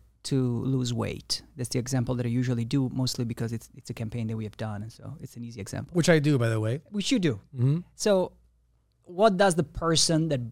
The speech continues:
Speaker 1: purchased that product wants? To lose weight, wants to look skinny, and so on.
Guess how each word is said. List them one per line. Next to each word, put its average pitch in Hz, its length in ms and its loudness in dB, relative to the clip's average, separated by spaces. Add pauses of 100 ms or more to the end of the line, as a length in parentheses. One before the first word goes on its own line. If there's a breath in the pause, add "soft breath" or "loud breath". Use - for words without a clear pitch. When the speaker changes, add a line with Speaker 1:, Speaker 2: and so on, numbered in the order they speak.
(120)
Speaker 1:
purchased 143 420 -2
that 123 160 -2
product 127 360 -2
wants? 120 480 -6 (460)
To 143 100 -2
lose 117 260 -4
weight, - 300 -8 (260)
wants - 160 -8
to - 40 -12
look 101 160 -8
skinny, 156 720 2
and 117 100 -4
so - 160 0
on. - 220 -10